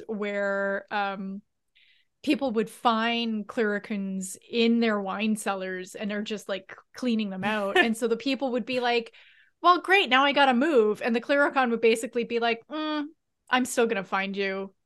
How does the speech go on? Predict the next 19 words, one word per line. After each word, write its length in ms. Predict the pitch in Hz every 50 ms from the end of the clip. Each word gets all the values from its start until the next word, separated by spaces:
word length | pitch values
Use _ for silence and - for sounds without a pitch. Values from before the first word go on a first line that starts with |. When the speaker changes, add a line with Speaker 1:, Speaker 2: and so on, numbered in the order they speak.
| _ _
Speaker 1:
and 160 | - 226 214
I'll 120 | 220 226 226
just 200 | 226 226 220 -
clean 220 | - 233 220 202 202
out 280 | 196 202 196 208 -
the 80 | - 214
wine 240 | 190 190 196 202 196
cellar 360 | - - 208 208 196 196 202
of 100 | 190 185
that 180 | 202 190 185 -
new 160 | 196 196 202
house. 340 | 196 202 202 202 196 190 190
So 360 | - - - - - - 262
there's 240 | 247 254 254 240 185
no 120 | 220 214 208
point 380 | - - 196 190 190 185 - -
in 140 | - 196 180
you 180 | 180 185 185
moving." 560 | 185 185 185 185 180 190 185 185 190 190 202